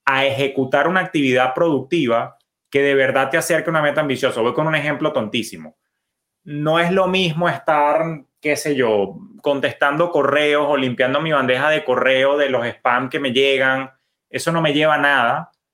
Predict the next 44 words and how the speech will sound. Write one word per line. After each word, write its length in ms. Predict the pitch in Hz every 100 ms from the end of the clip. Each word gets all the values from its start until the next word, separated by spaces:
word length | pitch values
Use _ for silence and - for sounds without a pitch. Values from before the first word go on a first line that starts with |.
| _ -
Pero 200 | 139 139
si 220 | 147 135
yo 140 | 143
estoy, 280 | 147 165 180
por 160 | 180 165
ejemplo, 680 | 139 160 135 123 120 117 113
redactando 580 | 139 135 131 139 139
una 160 | 160 165
nueva 380 | 160 160 156 156
guía 540 | 147 156 127 123 127 _ _ _ _ _ _ _
para 200 | 127 127
mis 160 | 131 131
potenciales 720 | 143 135 127 113 135 156 156
clientes, 680 | 165 165 151 123 135 135 135
una 300 | 131 135 151
guía 440 | 147 156 151 151 151
que 120 | 139
me 120 | 120
sirva, 400 | - 135 131 143
como 200 | 139 120
dicen 180 | 110 143
en 100 | 139
mercadeo, 460 | 120 104 113 120
de 120 | 139 123
lead 200 | 127 127
magnet 560 | 143 147 117 127 131
para 160 | 123 117
atraer 300 | 113 113 113
nuevos 300 | 143 151 147
clientes, 480 | 170 160 127 127 135
eso 300 | 165 170 170
es 60 | 151
una 140 | 160
actividad 420 | 156 131 123 131
de 60 | 143
alto 200 | 143 160
impacto 640 | 160 - 143 139 139 143 _ _ _ _
que 120 | 127
me 180 | 127 123
lleva 240 | 127 143 170
a 40 |
mi 100 | 165
meta 260 | 135 131 156
ambiciosa 800 | 147 147 170 143 131 165 175